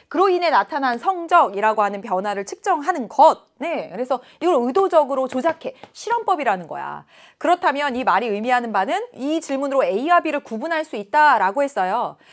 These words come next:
그러면 A와 B 중에 하나는 실험법이 있다는 거죠. 그렇죠? 왜냐면 이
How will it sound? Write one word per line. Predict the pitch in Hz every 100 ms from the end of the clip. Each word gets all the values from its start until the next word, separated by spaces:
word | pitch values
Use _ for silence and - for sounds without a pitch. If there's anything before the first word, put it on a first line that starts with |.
| -
그러면 | - 330 339 330
A와 | - 220 294 320 311
B | 254 247
중에 | 262
하나는 | 285 392 427 403
실험법이 | 330 415 392 339 226
있다는 | 170 226 220 185
거죠. | 160 - 139 147 -
그렇죠? | 214 190 349 539 -
왜냐면 | 190 185 285 392 - - -
이 | 233 233